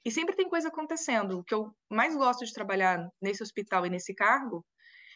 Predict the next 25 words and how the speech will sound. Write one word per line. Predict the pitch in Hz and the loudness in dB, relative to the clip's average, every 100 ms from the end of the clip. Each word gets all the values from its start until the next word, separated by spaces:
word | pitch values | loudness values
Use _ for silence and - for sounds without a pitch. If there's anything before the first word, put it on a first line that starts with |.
| _ - | _ -2
é | 202 | -2
que | - 247 247 240 - _ _ - | 2 2 2 0 -10 _ _ 0
tem | 277 | 4
muito | 269 262 277 262 214 | 4 6 4 4 0
incentivo | 202 190 190 185 | -4 -2 -4 -4
pra | 180 | -6
enfermagem. | 175 175 165 151 160 151 _ _ _ - | -4 -4 -2 -4 -6 -14 _ _ _ 2
É | |
muito, | 247 254 277 262 196 190 | 4 6 4 2 -2 0
é, | 202 | 0
tem | 208 | 2
umas | 247 262 | 2 2
coisas, | - 247 233 | 2 2 2
assim, | 254 240 | -2 0
que | |
eu | 247 | 0
nunca | 285 | 0
imaginei | 302 277 247 247 | -2 0 -2 -2
que, | - 254 214 - - | -2 -2 -4 -10 -14
que | 214 | -4
seriam | 240 233 226 | -2 -2 -4
possíveis. | 226 - 240 226 160 160 - - | -6 -2 -2 -2 -4 -4 -10 -4
É, | 180 170 165 160 170 | 0 2 2 0 -4
por | 208 | 2
exemplo, | 196 196 185 190 170 | 2 4 0 0 -2